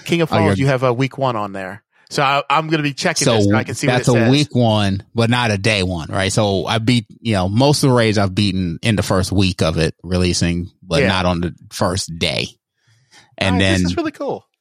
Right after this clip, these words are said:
Speaker 2: Yeah,
Speaker 1: I
Speaker 2: so
Speaker 1: didn't
Speaker 2: it's
Speaker 1: even know about this. This is like an underground that I feel like
Speaker 2: <laughs>
Speaker 1: I'm never, being made a member of.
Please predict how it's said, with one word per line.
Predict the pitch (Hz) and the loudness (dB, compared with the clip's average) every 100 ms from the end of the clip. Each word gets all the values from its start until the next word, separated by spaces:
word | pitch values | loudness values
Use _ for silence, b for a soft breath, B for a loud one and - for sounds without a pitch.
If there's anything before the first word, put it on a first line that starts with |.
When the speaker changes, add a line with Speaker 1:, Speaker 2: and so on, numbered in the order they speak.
| _ | _
Speaker 2:
Yeah, | 110 107 - | -2 0 0
Speaker 1:
I | |
Speaker 2:
so | 123 | 0
Speaker 1:
didn't | 117 | 0
Speaker 2:
it's | 117 | 0
Speaker 1:
even | 247 | 0
know | 240 | 0
about | 262 147 | 0 0
this. | 156 175 | -2 -2
This | |
is | 208 | -2
like | 190 | -2
an | 165 | -2
underground | 190 185 147 143 135 | -2 -2 -2 -2 -2
that | 135 | -6
I | |
feel | - 170 | 0 2
like | - | 2
Speaker 2:
<laughs> | - - 175 - | 2 2 2 2
Speaker 1:
I'm | 156 170 | 2 2
never, | 170 165 151 127 190 113 | 2 2 2 0 0 0
being | 196 156 | 0 0
made | 165 | 0
a | 147 | 0
member | 165 165 127 | -4 -2 -4
of. | 120 131 | -4 -8